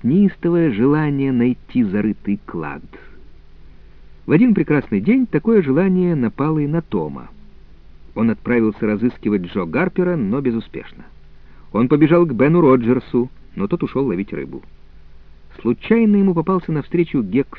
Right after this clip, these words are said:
Финн «Кровавая Рука». Гек тоже мог пригодиться. Том отвел его в укромное место и доверил ему свой план. Гек был не прочь. Гек всегда был не прочь участвовать в любой затее,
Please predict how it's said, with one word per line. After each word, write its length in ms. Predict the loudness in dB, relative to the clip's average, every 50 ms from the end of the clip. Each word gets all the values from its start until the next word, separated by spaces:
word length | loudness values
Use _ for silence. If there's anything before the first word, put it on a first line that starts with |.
| -10 -4
Финн 260 | 0 0 2 2 0
«Кровавая 540 | -2 -2 -4 -2 -2 0 0 0 -2 -2 -2
Рука». 340 | -4 -6 -8 -10 -12 -14 -16 -20 -20 -20 -20 -20 -20 -20 -20 -20 -20 -20 -20 -20 -20 -16
Гек 300 | -10 -6 -6 -6 -6 -2
тоже 260 | 2 2 2 4 2
мог 180 | 0 -2 -4 -8
пригодиться. 600 | -8 -8 -8 -8 -8 -10 -12 -18 -20 -20 -20 -20 -20 -20 -20 -20 -20 -20 -20 -20 -20 -20 -20 -20 -20 -20 -20 -20 -12 -4
Том 320 | -2 0 2 2 2 2 0 -4
отвел 400 | -10 -8 -4 -2 0 0 2 0
его 160 | 0 -2 -2
в 40 | -4
укромное 480 | -4 -2 -2 -2 -2 -2 -4 -4 -4 -2
место 440 | 0 0 -2 -2 0 -2 -2 -2 -2 -8 -20 -20 -20 -20 -10 -4
и 80 | -2 -2
доверил 460 | 2 2 2 4 4 4 4 4 2
ему 220 | 2 0 0 0 -2
свой 220 | -2 -2 -4 -4
план. 300 | -4 -6 -12 -12 -12 -16 -18 -20 -20 -20 -20 -20 -20 -20 -20 -20 -20 -20 -20 -20 -20 -20 -20 -20 -20 -18 -6
Гек 260 | 0 2 2 2 2
был 160 | 2 2 4
не 140 | 4 4 2
прочь. 600 | 2 2 2 2 2 0 -4 -12 -16 -16 -16 -18 -20 -20 -20 -20 -20 -20 -20 -20 -20 -14
Гек 260 | -10 -8 -6 -8 -8 -10
всегда 460 | -10 -8 -8 -6 -4 -2 0 0 2
был 180 | 4 4 6
не 140 | 6 4 4
прочь 300 | 4 4 2 2 2 0
участвовать 540 | -4 -4 0 0 0 0 0 -2 -2 -2 0
в 60 | 2
любой 280 | 2 2 4 4 4 4
затее, 500 | 2 0 -2 0 0 0 2 2 0